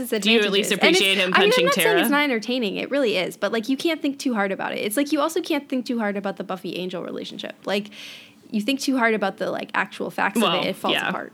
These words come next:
Speaker 1: So.
Speaker 2: Yeah.
Speaker 1: I mean, all of her
Speaker 2: Yeah.
Speaker 1: relationships with vampires are creepy because the age difference alone is, like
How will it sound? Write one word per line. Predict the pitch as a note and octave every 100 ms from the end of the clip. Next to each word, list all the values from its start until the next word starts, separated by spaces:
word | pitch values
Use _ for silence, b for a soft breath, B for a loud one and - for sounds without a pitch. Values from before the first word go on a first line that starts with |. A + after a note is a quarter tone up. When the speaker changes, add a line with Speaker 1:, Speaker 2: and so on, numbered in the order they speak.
| - -
Speaker 1:
So. | - - - - - _ _ - - - _ _ _ _ _ _ _ _ _ -
Speaker 2:
Yeah. | G3 -
Speaker 1:
I |
mean, | A3+ A3+ G#3 - -
all | D#4
of | E4
her | E4
Speaker 2:
Yeah. | B3
Speaker 1:
relationships | G#3+ G#3+ G#3 G3
with | F#3+
vampires | F#3 F3+ F3+ F3
are |
creepy | E3+ G3 F#3 D#3+
because | F#3+ - G3+ F#3
the | - -
age | A#3 A3+
difference | G#3+ A3 G#3
alone | F#3+ G3 - - -
is, | -
like | -